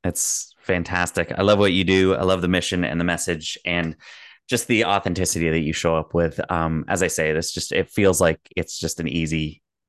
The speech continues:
this is an easy conversation to always have with you. It is easy to hang out with you. And someday I'll make it to Denver and we'll drink some wheat beer together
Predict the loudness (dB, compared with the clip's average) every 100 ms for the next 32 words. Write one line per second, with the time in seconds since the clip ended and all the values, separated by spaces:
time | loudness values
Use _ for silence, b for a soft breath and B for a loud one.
0 | _ -2 2 2 4 4 4 2 0 2
1 | 0 0 0 0 2 0 0 -2 -2 -2
2 | 0 2 0 0 -2 0 0 2 0 0
3 | 0 0 0 0 0 2 0 0 -2 -2
4 | -2 -2 -4 -2 0 2 2 2 -2 -4
5 | -2 0 0 0 0 -2 -2 -4 -4 -2
6 | -2 -4 -6 -2 -2 -2 -4